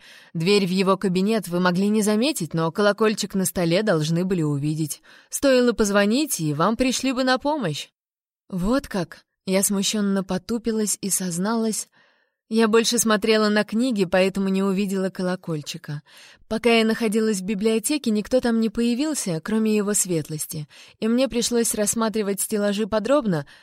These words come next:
и от предложения помощи я уже не стала отказываться». «Как его светлость успевает удачно появиться?» — неопределённо хмыкнул его величество,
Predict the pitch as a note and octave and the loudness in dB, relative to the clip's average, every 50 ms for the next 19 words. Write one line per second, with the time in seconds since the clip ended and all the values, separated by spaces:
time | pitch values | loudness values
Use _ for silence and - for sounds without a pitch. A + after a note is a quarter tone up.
0 | _ _ - - G#3+ G#3+ G#3+ F#3+ - G#3+ A3 A3 A3 A3 A3 G#3 A#3 A3+ A3 A3 | _ _ -6 -2 2 2 2 0 0 -2 0 2 4 4 4 4 2 2 2 2
1 | G#3+ G#3+ G#3 G3 C4+ C#4+ C#4+ A#3+ G#3 - - G3 F3+ F#3 G3+ A3+ A3+ G3+ G3+ G#3 | 0 0 0 2 2 2 2 2 0 0 -2 -2 -2 -2 0 0 0 0 0 0
2 | G#3 G#3 G3+ - - A#3 A#3+ A#3+ A3 E3+ D#3 D3+ - - E3 D#3+ D#3+ D3+ D3+ D3 | 0 0 -2 -2 -2 -2 -2 -2 -2 -2 -2 -4 -6 -6 -6 -6 -6 -6 -8 -10
3 | D#3 C#3+ - - D#3+ D#3 D3+ _ _ _ _ _ _ _ _ _ _ _ _ - | -10 -10 -10 -10 -10 -12 -14 _ _ _ _ _ _ _ _ _ _ _ _ -4
4 | - A3 C#4+ D#4+ D4 - C#4+ D4 C4+ C4+ B3 - G#3+ G3+ A#3 C#4+ - C4+ C4+ C4 | 0 2 2 2 0 0 0 2 2 2 2 2 2 4 2 2 4 2 0 0
5 | - - - A3+ G#3 - - G#3 G3 F#3+ G#3+ A#3 A#3+ A3 G#3 - - F#3+ F#3+ F3+ | 0 -2 -4 -4 -4 -2 -2 -2 2 4 4 4 4 2 0 -2 -4 -2 0 2
6 | G3+ A3+ G#3+ - - A3 G#3+ G3+ - A3+ A3+ A3+ A3+ A3 A3 B3+ A#3+ - - - | 2 2 2 0 -2 -2 -2 -2 -2 -2 0 0 0 0 0 -2 -2 -2 0 -2
7 | - - D3 C#3 C#3 _ _ _ _ _ - F3+ F#3 F3+ F3 E3+ F#3 F#3 E3+ E3 | -2 -2 -4 -10 -10 _ _ _ _ _ -2 0 2 2 2 0 -2 -2 -2 -2
8 | F3 F3 F3+ F3+ F3+ F3 E3+ E3 - - F3+ F3+ E3+ - F3+ F3 E3+ E3+ D#3+ E3+ | 0 0 0 0 0 0 -2 -2 -2 -2 -4 -4 -4 -4 -4 -2 -2 -2 -2 -2
9 | D#3+ E3+ E3+ D#3+ E3 E3+ G3 A3 - - A3 - - G#3 G#3+ G#3 | -2 -2 -2 -2 -2 -4 -4 -6 -6 -8 -8 -8 -6 -4 -6 -6